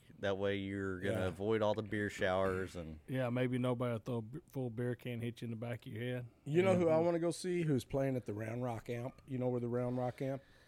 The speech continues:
Speaker 2: is?
Speaker 3: Yeah, it's a, it's a new, uh, it's a
Speaker 2: It's
Speaker 3: new Nutty Brown, right?
Speaker 2: Yeah, it's the new Nutty Brown, and if you, you go to Round Rock, you go towards, uh,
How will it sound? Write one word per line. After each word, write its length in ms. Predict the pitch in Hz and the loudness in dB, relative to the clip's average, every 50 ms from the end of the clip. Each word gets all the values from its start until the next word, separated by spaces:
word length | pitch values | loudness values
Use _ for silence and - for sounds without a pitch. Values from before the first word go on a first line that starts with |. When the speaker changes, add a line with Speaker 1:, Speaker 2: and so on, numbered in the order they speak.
| - - - | -18 -6 0
Speaker 2:
is? 180 | 143 147 151 | 2 2 4
Speaker 3:
Yeah, 60 | 196 | 4
it's 160 | 208 180 - 220 | 2 2 2 4
a, 100 | 180 156 156 156 160 | 4 4 4 2 -2
it's 160 | 151 - - | -2 0 0
a 60 | 180 | 2
new, 380 | 160 165 180 185 180 170 165 156 | 4 6 6 6 8 8 6 6
uh, 260 | 147 143 135 131 123 117 104 - - - - - | 4 4 2 0 0 -2 -6 -8 -14 -20 -12 -6
it's 100 | 151 139 | -2 0
a 40 | 165 | 2
Speaker 2:
It's 60 | 170 | 4
Speaker 3:
new 100 | 202 202 | 4 4
Nutty 220 | 170 165 196 196 160 | 4 4 2 2 2
Brown, 360 | 143 175 214 254 202 131 127 | 0 0 -2 0 -2 -2 0
right? 220 | 127 139 185 208 - _ | 0 -2 -2 -4 -4 _
Speaker 2:
Yeah, 160 | - 160 170 | 4 6 6
it's 100 | 151 - - | 6 4 4
the 60 | 143 | 2
new 160 | 143 156 160 | 4 6 6
Nutty 240 | 160 156 151 143 143 | 6 6 6 4 4
Brown, 420 | 131 110 131 131 127 127 127 123 | 2 2 2 2 2 2 2 0
and 100 | 120 117 | 0 -2
if 120 | 113 - - | -4 -6 -8
you, 80 | 120 - - | -12 -12 -10
you 80 | 120 113 | -6 0
go 140 | 123 127 | 2 2
to 60 | 123 120 | 2 4
Round 280 | 120 123 123 120 120 | 2 0 0 0 0
Rock, 300 | 117 117 117 117 110 - 123 | 0 -2 -2 -4 -6 -6 -8
you 100 | 113 110 | -8 -4
go 300 | 113 120 117 113 117 113 - | -2 -2 -2 -2 -2 -6 -10
towards, 540 | - - 131 113 110 110 113 107 98 - - | -12 -8 -6 -4 -2 -4 -4 -6 -8 -8 -6
uh, 300 | 120 110 107 104 104 101 | -6 -4 -4 -6 -6 -8